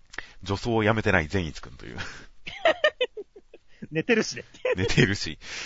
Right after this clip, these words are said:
Speaker 1: メインキャラの中で唯一女装を解除していないという、善逸くんがもうひどいなっていう。
Speaker 2: <laughs> うん、ひどかったです。
Speaker 1: っていうのも読みながら突っ込みましたし、あとは、あとはこの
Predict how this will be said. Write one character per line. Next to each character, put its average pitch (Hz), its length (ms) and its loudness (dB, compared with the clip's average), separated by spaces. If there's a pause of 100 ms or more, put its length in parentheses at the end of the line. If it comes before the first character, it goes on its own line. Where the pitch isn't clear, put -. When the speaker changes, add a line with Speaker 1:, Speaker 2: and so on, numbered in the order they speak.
(160)
Speaker 1:
メ 107 160 4
イ 127 40 4
ン 123 40 -6
キ 135 80 4
ャ - 20 8
ラ 113 60 8
の 92 60 2
中 80 160 0
で 73 60 2
唯 107 160 2
一 80 180 -8
女 98 120 -2
装 110 220 -2
を 104 60 -6
解 127 180 4
除 - 100 -6
し - 80 -8
て 92 80 -4
い 80 60 -2
な 73 100 -4
い 69 60 -8
と 71 80 -14
い 67 100 -14
う、 65 120 -16 (560)
善 90 160 -2
逸 - 180 -10
く - 140 -14
ん 69 100 -10
が 98 160 6
も 69 400 -6
う - 20 -20
ひ - 220 -6
ど 92 100 2
い 80 40 0
な - 80 4
っ - 20 -6 (160)
て - 180 2
い 95 40 0
う。 - 40 -2 (2250)
Speaker 2:
<laughs> - 0 -
う 165 80 -2
ん、 120 180 -6
ひ 208 100 0
ど 160 80 0
か - 80 -4
っ - 60 -10
た - 140 -8
で 143 60 -6
す。 - 280 -10
Speaker 1:
っ - 40 -12 (460)
て - 100 -10
い 90 80 -6
う - 20 -8
の 87 220 -6
も 104 220 -4
読 85 260 -4
み 90 80 0
な 87 100 4
が 67 60 -2
ら 65 60 -4
突 - 120 -14
っ - 60 -14
込 - 100 -8
み 73 40 -8
ま 73 100 -8
し - 100 -10
た - 60 -12
し、 - 220 -10
あ 139 100 4
と 151 100 0
は、 104 200 6
あ 143 60 4
と - 80 0
は 101 100 6
こ 95 120 -4
の 87 180 0